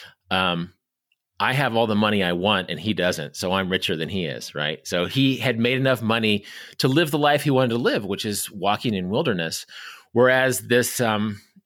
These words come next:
iron magnate or railroad magnate was still trying to make money and not enjoying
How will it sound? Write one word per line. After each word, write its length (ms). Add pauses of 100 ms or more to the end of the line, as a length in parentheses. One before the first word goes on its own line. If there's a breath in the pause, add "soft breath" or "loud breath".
(140)
iron 380
magnate 440
or 80
railroad 500
magnate 420
was 160
still 220
trying 320
to 60
make 220
money 320
and 160
not 220
enjoying 720